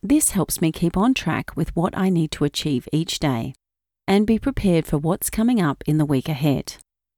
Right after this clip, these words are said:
I can then schedule my time and calendar accordingly. I also like to periodically cross-check my to-do list against my goals to ensure the tasks on my list reflect the goals I'm striving to achieve.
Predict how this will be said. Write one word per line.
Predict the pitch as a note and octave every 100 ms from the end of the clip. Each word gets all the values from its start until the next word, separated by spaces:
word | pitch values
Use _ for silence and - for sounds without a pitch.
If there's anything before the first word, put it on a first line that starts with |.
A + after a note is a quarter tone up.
| _ _ _ _ _
I | G3+
can | - G#3
then | G#3 A3
schedule | - A3+ - B3+
my | B3 B3+
time | - D#3 C#3
and | - D#3+
calendar | D3+ C#3+ C3+ - -
accordingly. | - E3 D#3+ C#3 - - D#3+ - _ _ _ _ _ _ _ _ _ _ -
I | G#3+
also | - B3 A#3+ B3
like | A3 G#3 -
to | -
periodically | - G3+ G#3+ F#3 F3 D#3+
cross-check | D3 - C#4+ - - -
my | D3+ D3+
to-do | - D3 C3+
list | A#2+ D#3 -
against | F3 D#3+ - -
my | C3
goals | C3+ F3 D#3 A#2+ - - - _ _ _
to | -
ensure | F#3+ - A3+ A3+
the | G#3+
tasks | - G#3 A#3 - -
on | - G#3
my | A3+
list | G3+ C#3+ D3 - -
reflect | E3 C#3+ - G3 -
the | A#3+
goals | F3 C#3+ C#3
I'm | C#3+ C#3
striving | - D3 D#3+ B2+
to | - C#3
achieve. | B2+ - D3 C3+ G2 -